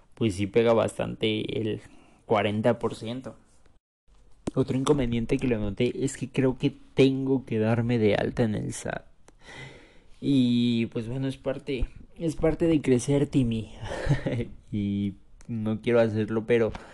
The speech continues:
si es por este proyecto y todo, pues lo tendré, lo tendré que hacer. Esto mismo lo estaremos checando esta semana. Y pues bueno, acabamos de,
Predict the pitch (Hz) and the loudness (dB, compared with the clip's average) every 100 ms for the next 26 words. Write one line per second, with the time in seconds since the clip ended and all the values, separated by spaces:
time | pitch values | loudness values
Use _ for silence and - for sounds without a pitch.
0 | - - - - - - - 104 - 120 | -20 -20 -20 -20 -20 -8 -4 -4 -4 -6
1 | 120 120 117 107 104 113 104 107 110 - | -6 -6 -6 -6 -6 -8 -4 -6 -6 -6
2 | 127 120 113 107 110 104 104 104 - 120 | -8 -4 -4 -4 -4 -4 -2 -2 -4 -10
3 | - 175 120 - 123 113 113 110 117 - | -14 -6 -4 0 2 2 0 2 0 0
4 | 110 123 - - - - _ - - - | -2 -4 -14 -20 -20 -20 _ -20 -20 -20
5 | - - _ _ - 131 - 139 135 135 | -20 -20 _ _ 0 0 2 0 0 0
6 | 131 131 117 110 113 117 - - - - | 2 0 0 -2 0 -2 -4 -14 -16 -4
7 | 131 - 117 113 117 113 104 110 110 127 | -2 0 0 0 -2 -4 -4 -2 0 0
8 | 139 165 - - - - - - 123 123 | 0 -2 -6 -12 -12 -12 -20 -10 -2 2
9 | 127 131 131 - - - - - - - | 4 6 4 0 -14 -18 -20 -14 -12 0
10 | 120 110 107 104 101 - - - _ _ | 4 4 0 -6 -10 -18 -20 -20 _ _
11 | _ - - - - _ - - - 135 | _ -20 -20 -20 -20 _ -20 -20 -12 -10
12 | - 117 117 123 127 127 147 - | -2 0 0 -2 -4 0 0 0